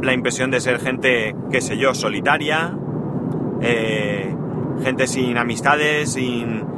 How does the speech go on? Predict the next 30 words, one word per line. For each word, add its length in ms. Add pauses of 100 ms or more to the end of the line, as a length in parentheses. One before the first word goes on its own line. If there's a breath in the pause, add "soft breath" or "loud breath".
(120)
relaciones 460
familiares, 800 (280)
no 180
lo 80
sé, 200
no 100
lo 100
sé. 220 (1400)
Pero 160
bueno, 260 (280)
es 120
lo 120
que 100
hay. 160 (920 loud breath)
Otra 200
cosa 200
que 80
os 60
quería 220
comentar, 560 (500)
y 80
esta 220
cosa 220
sí 160
que 120
me, 600 (140)
aquí 200
tengo 220
que 60
aplaudir, 520